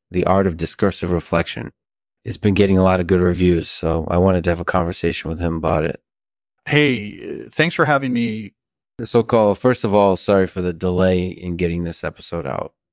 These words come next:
Speaker 1: I think we've been swamped lately. So let's talk a bit about Shibboleth.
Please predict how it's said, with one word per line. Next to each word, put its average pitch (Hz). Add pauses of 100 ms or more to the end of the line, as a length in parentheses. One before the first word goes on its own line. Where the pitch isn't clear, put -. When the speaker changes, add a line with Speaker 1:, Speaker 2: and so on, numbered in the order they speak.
Speaker 1:
I 101
think 98
we've 101
been 90
swamped 87
lately. 80
So -
let's 113
talk 120
a 104
bit 98
about 90
Shibboleth. 87